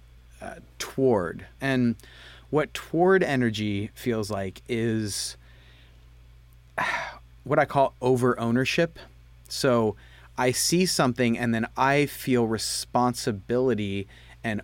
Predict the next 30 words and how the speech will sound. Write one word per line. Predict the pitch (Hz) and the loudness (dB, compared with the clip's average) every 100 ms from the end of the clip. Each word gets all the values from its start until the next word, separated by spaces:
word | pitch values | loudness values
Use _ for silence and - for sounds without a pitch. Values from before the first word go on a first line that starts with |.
| - | -4
ownership | 135 151 139 117 - 104 | -2 2 2 0 -2 -4
of, | 104 - | -6 -6
"I | 120 135 139 | -2 2 2
need | 131 113 101 | 2 2 -2
to | 98 | -6
solve | - 95 95 | -2 -2 -2
it. | 98 | -2
I | 107 123 | 0 0
need | 123 107 | 0 -2
to | 101 | -6
fix | 104 - - | -8 -8 -8
it." | 90 - - - - - - - - | -8 -10 -18 -20 -20 -20 -20 -10 0
And | 131 123 113 110 - - - - - - - - - | 2 4 2 0 -10 -20 -20 -20 -20 -20 -20 -12 0
a | 131 | 4
lot | 147 156 | 4 4
of | |
times | - 123 110 | 2 0 2
in | |
relationships, | 107 104 135 - 120 113 101 | 0 2 0 0 -2 -4 -4
this | - 117 - | -4 -4 -4
is, | 107 101 - - - - - - - - - - - | -6 -6 -8 -12 -20 -20 -20 -20 -20 -20 -20 -20 -14
like, | 120 - | -14 -10
taking | - 160 139 127 | -2 -2 2 0
too | 117 - 147 | 0 -2 0
much | 143 127 - | 2 0 -2
responsibility | 120 - 117 - 117 113 107 | -4 0 0 0 0 0 -2
for | 117 | -4
the | 107 | -6
solution. | - 113 135 160 - 160 165 139 | -4 -2 0 0 0 2 2 0
This | 117 - | -4 -6